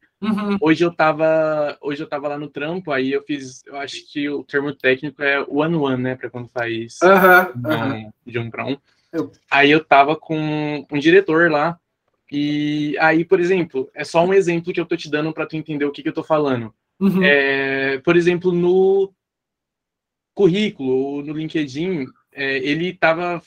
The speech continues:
Speaker 2: fazendo alguma
Speaker 1: Isso.
Speaker 2: coisa de música, assim,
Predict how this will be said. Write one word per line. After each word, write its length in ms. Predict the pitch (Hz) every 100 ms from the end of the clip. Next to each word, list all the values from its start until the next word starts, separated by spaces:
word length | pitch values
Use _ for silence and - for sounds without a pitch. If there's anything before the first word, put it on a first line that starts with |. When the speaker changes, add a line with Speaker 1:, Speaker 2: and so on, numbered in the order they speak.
| _
Speaker 2:
fazendo 280 | 165 147 156
alguma 160 | 196 175
Speaker 1:
Isso. 120 | 190
Speaker 2:
coisa 440 | 143 160 160 139 127 _ _
de 180 | 135 156
música, 500 | 135 127 156 156 143
assim, 340 | 131 - 135